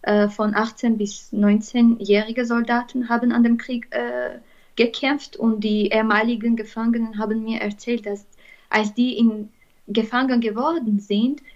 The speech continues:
die Türken waren ungefähr, also die Soldaten waren ungefähr, äh, dreißig bis zu fünfunddreißig, also sahen so aus und die waren sehr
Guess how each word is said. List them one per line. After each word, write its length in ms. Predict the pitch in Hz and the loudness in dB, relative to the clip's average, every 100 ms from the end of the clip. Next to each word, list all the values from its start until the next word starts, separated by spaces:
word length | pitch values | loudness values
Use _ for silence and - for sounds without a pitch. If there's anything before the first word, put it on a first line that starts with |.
| - | -4
die 120 | 226 | -4
Türken 520 | - 269 269 - 226 | -2 -2 -2 -2 0
waren 400 | 220 226 226 226 - - - - - - - | 2 4 2 0 -4 -16 -16 -16 -20 -10 2
ungefähr, 920 | 254 240 233 - 226 226 220 220 220 | 4 4 0 -2 0 4 4 2 0
also 220 | 196 202 185 | -2 0 0
die 600 | 208 214 214 208 208 - 196 | 0 0 2 2 2 -2 -2
Soldaten 680 | 190 196 202 233 226 196 | 0 2 4 2 0 -2
waren 260 | 202 202 202 | 0 2 6
ungefähr, 800 | 233 233 - - 226 214 214 214 _ _ - | 6 6 0 -8 -6 -4 -4 -8 _ _ -2
äh, 220 | 202 196 | 2 2
dreißig 600 | 196 202 208 294 - 226 | 0 0 2 0 -2 -6
bis 200 | 220 208 | -6 -6
zu 100 | 208 | -8
fünfunddreißig, 840 | 208 294 311 214 196 202 202 - 185 180 - - - _ _ | -6 -8 -6 -6 -4 -4 -6 -8 -10 -10 -14 -20 -20 _ _
also 160 | 202 190 | -10 0
sahen 340 | 220 233 214 | 4 4 4
so 80 | 208 | 2
aus 560 | 285 339 208 196 202 208 | 2 0 -4 -6 -6 -6
und 120 | 202 | -4
die 100 | 202 | -2
waren 340 | 214 220 214 208 | 0 0 0 0
sehr 500 | 208 208 202 208 | 0 2 -2 -4